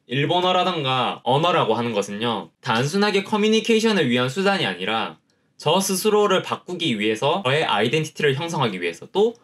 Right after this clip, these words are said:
저의 콤플렉스를 극복하기 위해서 굉장히 크고 중요한 역할을 하고 있는 부분이에요. 그래서 더 애정이 크고 애착이 크답니다. 앞으로도 여러분들이랑 이런 추상적인 얘기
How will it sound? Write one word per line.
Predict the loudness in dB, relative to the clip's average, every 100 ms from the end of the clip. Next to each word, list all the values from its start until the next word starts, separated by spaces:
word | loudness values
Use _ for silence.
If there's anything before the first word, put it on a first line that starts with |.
| _
저의 | -4 -2 -2
콤플렉스를 | -2 2 2 2 0
극복하기 | 0 -4 0 0 2
위해서 | 0 0 0 -2 -6 _ -20 -20 -20 -6
굉장히 | -2 2 2 0 -2
크고 | -6 -4 0 0
중요한 | -2 0 2 2 2
역할을 | 0 0 0
하고 | 0
있는 | -2 -2 -4 -4 _
부분이에요. | 0 2 2 2 2 0 -2 -8 -20 -20 -6
그래서 | -2 0 2
더 | 2
애정이 | 2 4 2 0
크고 | 0 2 2 0
애착이 | -4 -2 -4
크답니다. | -4 -2 -2 -2 -4 -8 _ _ -20 -20 -20 -2
앞으로도 | -2 0 2 4 6
여러분들이랑 | 4 4 0 2 2 2 2
이런 | 2 2 0
추상적인 | 0 0 2 0 0
얘기 | -2 -4 -6